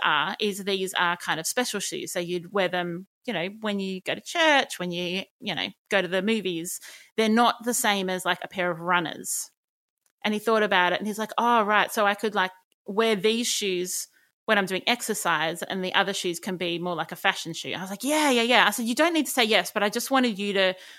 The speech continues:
feel free." And so this is what I love too, is he then went back to Charles and said, "Would it be okay if I changed my mind?" And Charles,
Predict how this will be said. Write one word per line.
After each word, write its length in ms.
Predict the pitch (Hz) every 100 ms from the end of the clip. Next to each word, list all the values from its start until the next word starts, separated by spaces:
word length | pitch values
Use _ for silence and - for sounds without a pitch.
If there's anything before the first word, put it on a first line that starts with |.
| -
feel 260 | - 233 196
free." 500 | - 196 180 139 - _ _ - - -
And 120 | 262
so 160 | 262 277
this 220 | 262 330
is 140 | 330
what 140 | 285 277
I 80 | 240
love 260 | 226 208
too, 580 | - - 349 214 185 240 - _ _ _ -
is 160 | 240
he 80 | -
then 180 | 254 254
went 220 | 254 -
back 240 | 233 240 -
to 100 | 247
Charles 460 | - 196 185 175
and 140 | 190 185
said, 380 | - 180 175 - _ _ _ _
"Would 140 | 214 220
it 60 |
be 100 | 208
okay 240 | 202 208 190
if 100 | 185
I 80 |
changed 360 | 170 - 190 170
my 140 | 175
mind?" 640 | 170 175 160 - 226 240 - _ _ _ _ _ -
And 120 | 202
Charles, 640 | - 196 165 165 175 -